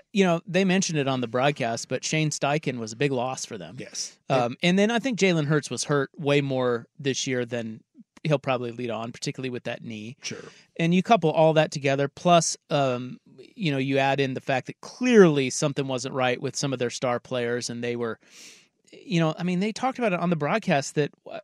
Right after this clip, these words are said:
Speaker 1: who was the D B? I think it was Bradbury, or one of
Speaker 2: Yeah.
Speaker 1: those guys was saying, "Yeah, we don't really understand Matt Patricia's, uh, scheme." And, like,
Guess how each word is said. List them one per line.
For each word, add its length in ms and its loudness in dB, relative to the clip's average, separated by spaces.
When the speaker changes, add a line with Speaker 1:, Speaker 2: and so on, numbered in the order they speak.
Speaker 1:
who 100 2
was 120 2
the 120 -2
D 180 0
B? 200 0
I 40 0
think 120 -4
it 40 -4
was 140 -6
Bradbury, 500 0
or 60 0
one 120 0
of 60 2
Speaker 2:
Yeah. 60 2
Speaker 1:
those 120 0
guys 280 -4
was 120 -6
saying, 320 0
"Yeah, 220 -2
we 120 -2
don't 140 0
really 340 4
understand 580 0
Matt 180 0
Patricia's, 800 -2
uh, 160 2
scheme." 540 0
And, 140 2
like, 200 -2